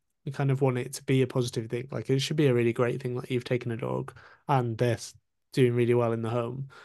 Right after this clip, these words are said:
Um, but sometimes it is then brought down, like you said, by people maybe using it a bit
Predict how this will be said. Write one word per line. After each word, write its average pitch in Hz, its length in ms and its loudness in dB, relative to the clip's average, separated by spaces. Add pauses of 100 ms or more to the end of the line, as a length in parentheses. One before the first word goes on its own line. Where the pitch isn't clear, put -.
(280)
Um, 110 320 -6 (100)
but 120 200 2 (360)
sometimes 120 680 -2
it 127 100 -6
is 123 80 -8
then 113 320 -2 (800)
brought 123 240 6
down, 117 300 2
like 110 220 -8
you 110 100 -4
said, 120 260 -6
by 113 160 -4
people 113 340 -4
maybe 107 280 -6
using 110 400 -8
it 110 120 -8
a 120 60 -6
bit 117 200 -6